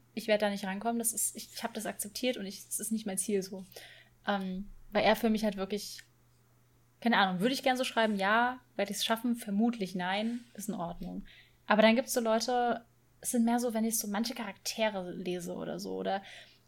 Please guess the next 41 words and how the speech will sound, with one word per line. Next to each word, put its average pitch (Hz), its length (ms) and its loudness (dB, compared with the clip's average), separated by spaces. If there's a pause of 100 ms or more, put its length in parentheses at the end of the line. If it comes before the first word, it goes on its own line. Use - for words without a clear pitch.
(120)
ich 220 100 -4
lese 240 260 6
einen 214 240 -4
Plot-Twist 226 360 2
bei 208 120 0
Colleen 202 320 -2
Hoover, 202 300 0
wo 180 60 -2
ich 185 120 -4
so - 80 -4
dachte, 196 320 -4
„Boah, 196 320 -2
ich 196 160 -8
wünschte, 208 500 -2 (120)
ich - 180 -8
hätte 220 160 -4
sowas 190 320 -4
geschrieben“, 185 560 -6
oder, 180 300 -2 (600)
mm, 202 400 4 (420)
irgend 226 200 2
so 220 80 0
ein 202 80 0
Schreibstil, 202 560 2
der 190 140 -2
mich 185 180 -8
komplett 185 380 -6
abholt 196 480 -6
oder 196 220 -8
so. 202 120 -4
Ich 202 160 0
lese 226 180 6
zum 226 120 4
Beispiel 214 160 -4
gerade 202 260 0
ein - 20 -8
Buch 214 140 -4
von 208 200 -4
Victoria 190 400 -2
E. 190 160 -4
Schwab 190 460 -2